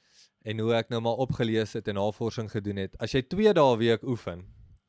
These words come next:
werk jy eintlik maar teen jouself. Want jy is nog nie op 'n plek waar jy eers maintain nie.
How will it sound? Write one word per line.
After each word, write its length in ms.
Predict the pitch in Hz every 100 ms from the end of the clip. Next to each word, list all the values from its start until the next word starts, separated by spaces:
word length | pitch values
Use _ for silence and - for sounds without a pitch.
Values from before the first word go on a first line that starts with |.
| _ _ -
werk 260 | 107 120 139
jy 60 |
eintlik 260 | 135 135 131
maar 160 | 127
teen 220 | - 120 104
jouself. 560 | 90 - 80 - _ _ _ _ _ _ _ _ _
Want 540 | 107 107 110 113 110 - -
jy 140 | 117
is 100 | 120 139
nog 160 | 151
nie 100 | 196
op 100 | 175
'n 80 | 151
plek 260 | 156 139 135
waar 140 | 123
jy 140 | 123
eers 180 | 123 113
maintain 460 | 113 107 107 107 87
nie. 160 | 82